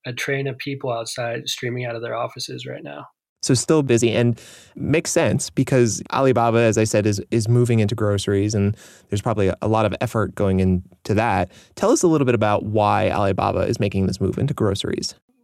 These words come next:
Speaker 1: They've been expanding into different brick and mortar retail businesses. They bought a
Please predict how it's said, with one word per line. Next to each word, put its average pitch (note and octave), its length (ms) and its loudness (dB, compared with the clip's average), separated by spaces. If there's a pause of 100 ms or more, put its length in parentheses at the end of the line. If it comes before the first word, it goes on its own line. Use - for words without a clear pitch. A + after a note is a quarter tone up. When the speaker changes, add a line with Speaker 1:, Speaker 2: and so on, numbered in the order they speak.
(100)
Speaker 1:
They've C#3 260 -2
been D#3 600 0 (140)
expanding D#3+ 480 -2
into C#3+ 240 -2
different C3 500 -6
brick C3+ 220 -6
and A#2+ 120 -6
mortar A#2+ 420 -6
retail A#2 540 -6
businesses. A#2 920 -8 (500)
They C#3 120 -6
bought B2 340 -2
a B2+ 280 -6